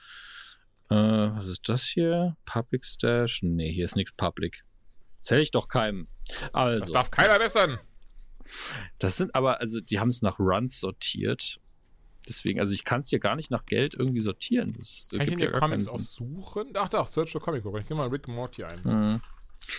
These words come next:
Speaker 1: Weil ich hab hier, ähm, eine Preisveränderung, immerhin hundertvierundsiebzig Prozent plus. Also von,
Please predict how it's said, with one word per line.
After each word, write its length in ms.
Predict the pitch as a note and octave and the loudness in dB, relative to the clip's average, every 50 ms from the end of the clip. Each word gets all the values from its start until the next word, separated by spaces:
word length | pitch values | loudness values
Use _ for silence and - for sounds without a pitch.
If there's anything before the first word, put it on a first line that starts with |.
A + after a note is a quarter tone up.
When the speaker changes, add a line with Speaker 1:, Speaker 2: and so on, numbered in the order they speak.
| - - - | -8 -2 2
Speaker 1:
Weil 140 | - A2+ | 4 4
ich 100 | A#2 A2 | 4 4
hab 100 | D3 D3+ - | 2 0 2
hier, 320 | - D#3 C#3+ C3+ C3 - - | 2 2 4 4 2 0 0
ähm, 180 | A2+ A2 A2+ A#2 | 0 2 2 2
eine 120 | A2+ A2 | 2 2
Preisveränderung, 720 | - - - A2+ B2+ E3 - - - D#3 D3+ D#3 D3+ C3+ - | 2 4 4 4 4 4 2 2 2 2 2 2 0 0 0
immerhin 340 | D3 D#3 D#3 C#3 D#3 C3 A#2 | 2 2 4 4 4 4 4
hundertvierundsiebzig 1040 | C#3+ D3+ D3+ D3 - - C#3+ C3+ C3+ C3 C3+ - - - - A#2+ - - - - - - - - | 4 4 2 2 2 2 2 4 4 2 0 0 -2 0 0 0 0 -2 -4 -6 -10 -16 -20 -10
Prozent 500 | - - - A#2+ - - - B2+ B2 A#2+ - - | -2 0 2 2 4 4 2 2 0 0 -6 -10
plus. 600 | - - - B2+ B2+ B2 A#2+ - - - - - _ _ - _ _ _ - - | -6 0 4 4 4 4 4 2 -2 -4 -6 -10 _ _ -20 _ _ _ -8 -2
Also 200 | - G2 F#2+ F2 | 0 2 2 2
von, 300 | - - A2 G#2 G#2+ | 2 2 2 2 2